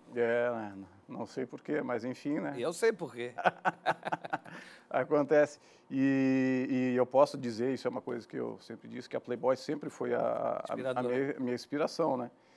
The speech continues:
Speaker 1: E tanto que nós temos, nós, é, no Brasil, nós somos os únicos de primeira linha. É, é, nós já, antes da, da, da Playboy sair do ar, nós já, já ti-, ti-, é, ultrapassamos ela, né?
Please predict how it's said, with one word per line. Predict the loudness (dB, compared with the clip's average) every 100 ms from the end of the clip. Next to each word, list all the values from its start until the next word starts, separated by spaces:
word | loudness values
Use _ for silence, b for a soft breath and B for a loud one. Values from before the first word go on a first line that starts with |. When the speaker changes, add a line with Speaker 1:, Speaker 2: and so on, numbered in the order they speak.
| b b -12
Speaker 1:
E | -6 -4 -2 -2 -4 0
tanto | -2 0
que | 2
nós | 2 2
temos, | 0 2 0 -4 -4
nós, | -2 -2 -2
é, | -2 -2 -4
no | -4
Brasil, | -2 0 0 -2
nós | -2
somos | -2 -4 -4
os | -8 -4
únicos | 0 0 -2 -10
de | -10
primeira | -6 -2 2 2
linha. | 2 -4 -8 b b -6
É, | -4 0 -2 -2 -4 -4 -4 -6 -6
é, |
nós | 0 0 0 -14 -18 b b b
já, | 0 6 8 6 8
antes | 8 8 6
da, | 6
da, | 6 4 8 8
da | 8
Playboy | 6 4 8 6
sair | 8 4
do | 4 6
ar, | 6 6
nós | 6 6
já, | 4 2 -4 b b
já | 2 2
ti-, | 2 -8 -8 -12
ti-, | -10 2
é, | 4
ultrapassamos | 4 4 4 4 2 4 2 2
ela, | 0 0 0 -2
né? | -4 -10 -12